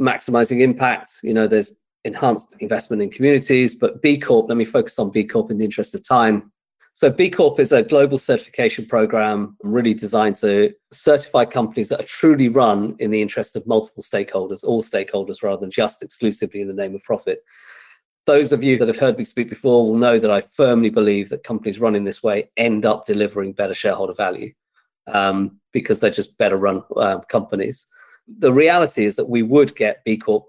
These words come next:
status today if we're a single U K P and L. At the moment, it would be too hard because of the multiple legal entities that we have. As we bring it all together, we will then go for B Corp status, and,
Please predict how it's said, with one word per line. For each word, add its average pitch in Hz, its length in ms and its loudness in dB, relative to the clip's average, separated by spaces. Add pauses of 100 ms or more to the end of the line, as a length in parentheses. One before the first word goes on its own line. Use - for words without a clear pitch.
(120)
status - 440 -6
today 113 520 -4
if - 220 -2
we're 123 140 2
a - 20 -2
single 107 600 0
U 101 120 -4
K 98 180 -4
P 101 160 -2
and 98 100 -4
L. 87 200 -8 (520)
At 117 80 2
the 113 80 2
moment, 123 340 4
it 117 80 -2
would 110 100 -4
be 107 60 -4
too 127 240 2
hard 101 240 2
because 104 240 -12
of 98 120 -14
the 113 60 -8
multiple 110 520 0
legal 104 240 0
entities 101 400 -6
that 98 140 -8
we 95 100 -6
have. 92 340 -4 (480)
As 120 140 -2
we 120 80 4
bring 139 240 2
it 135 40 6
all 120 120 4
together, 101 560 2 (200)
we 110 120 0
will 101 160 -2
then 104 200 0
go 101 140 -2
for 92 140 -10
B 101 160 -4
Corp - 240 -10
status, - 480 -12
and, 95 280 -8